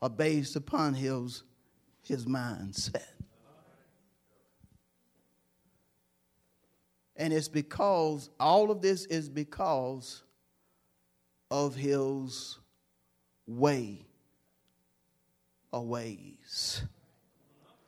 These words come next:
The way of a fool. Way equates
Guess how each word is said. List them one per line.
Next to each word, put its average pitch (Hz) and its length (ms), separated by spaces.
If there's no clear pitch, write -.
The 123 120
way 127 600
of 113 160
a 214 40
fool. 196 480
Way 160 540
equates - 960